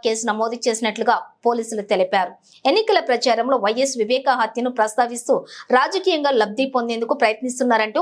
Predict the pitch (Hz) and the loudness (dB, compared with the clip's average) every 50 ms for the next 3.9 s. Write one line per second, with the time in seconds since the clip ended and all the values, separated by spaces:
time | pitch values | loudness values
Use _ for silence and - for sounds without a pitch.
0 | 359 269 233 247 - - 381 330 - 320 269 226 220 233 247 - - 226 226 247 | 2 2 2 2 2 -2 -6 -4 -2 0 0 0 2 0 0 0 0 0 0 2
1 | 247 247 202 - - - _ _ _ - 285 294 190 - 427 - - 285 269 277 | 2 2 0 -2 -6 -16 _ _ _ 0 2 2 2 0 0 2 2 0 0 2
2 | 269 269 247 226 226 226 302 285 254 240 240 - - 262 247 - 339 320 330 330 | 0 0 0 0 -4 -6 -2 0 2 2 2 0 -2 -4 -2 -2 -4 -2 -2 -2
3 | 262 226 208 202 202 - 240 226 220 220 226 208 - - 220 196 185 185 | -2 -2 -2 -4 -2 -2 -2 -4 -2 -4 -4 -4 -2 0 2 2 2 0